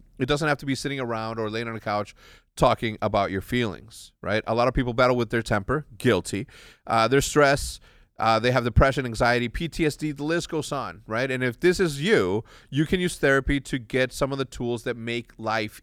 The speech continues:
easier, right? When everyone is struggling, with something, and there are, right? Everybody has their own battles going on inside.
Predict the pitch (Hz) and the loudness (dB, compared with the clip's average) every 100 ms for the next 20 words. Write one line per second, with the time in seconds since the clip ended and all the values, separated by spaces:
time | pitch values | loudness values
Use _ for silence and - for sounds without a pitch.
0 | _ 143 151 131 117 87 58 - _ _ | _ 0 2 2 -2 -8 -10 -16 _ _
1 | _ _ - 107 120 - - - 123 123 | _ _ 0 2 2 -2 -10 0 2 4
2 | 135 170 180 165 - 156 147 143 139 143 | 4 4 2 0 0 2 2 2 -4 -6
3 | - _ _ - 123 120 - 196 170 110 | -14 _ _ -4 -2 0 2 2 2 -2
4 | 101 - 120 127 143 147 147 95 95 110 | -4 -2 0 2 4 6 4 2 0 -2
5 | 131 110 123 123 123 117 113 131 - 113 | -2 -2 -2 -2 -2 -4 -6 -6 -6 -6
6 | 110 107 107 - 110 110 107 113 - 95 | -2 0 0 -2 -2 0 -2 -2 -4 -4
7 | 92 | -4